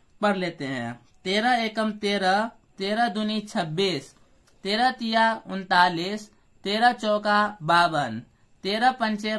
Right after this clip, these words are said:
पैंसठ, तेरह छक्के अठहत्तर, तेरह सत्ते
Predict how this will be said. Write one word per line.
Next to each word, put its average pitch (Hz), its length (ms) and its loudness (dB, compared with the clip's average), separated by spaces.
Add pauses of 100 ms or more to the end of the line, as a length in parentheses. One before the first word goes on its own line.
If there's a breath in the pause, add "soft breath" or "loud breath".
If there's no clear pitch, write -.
पैंसठ, 180 580 -2 (400 soft breath)
तेरह 226 280 2
छक्के 214 460 -4 (880 soft breath)
अठहत्तर, 165 640 -2 (680)
तेरह 233 260 2
सत्ते 233 460 0